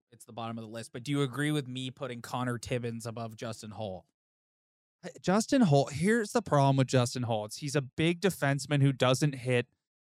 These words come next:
Speaker 2: and doesn't skate very well. And I kn-, like, that's, that's the problem. I don't, do I think he's the worst hockey player I've ever seen? No, I don't. But it's just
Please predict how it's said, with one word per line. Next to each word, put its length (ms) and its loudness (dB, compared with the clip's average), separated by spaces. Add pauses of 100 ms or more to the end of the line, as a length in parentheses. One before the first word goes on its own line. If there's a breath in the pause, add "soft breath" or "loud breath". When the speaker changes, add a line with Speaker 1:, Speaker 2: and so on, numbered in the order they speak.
Speaker 2:
and 140 -2
doesn't 300 6
skate 420 2
very 240 2
well. 380 -10 (640)
And 120 -2
I 100 6
kn-, 80 4 (120)
like, 200 2 (100)
that's, 320 0
that's 240 0
the 80 0
problem. 440 2
I 120 0
don't, 180 0
do 120 6
I 40 6
think 160 2
he's 200 0
the 100 6
worst 540 4
hockey 340 2
player 240 6
I've 80 4
ever 160 4
seen? 420 0 (160)
No, 380 2
I 100 -2
don't. 400 2 (580)
But 220 2 (600)
it's 120 -2
just 380 0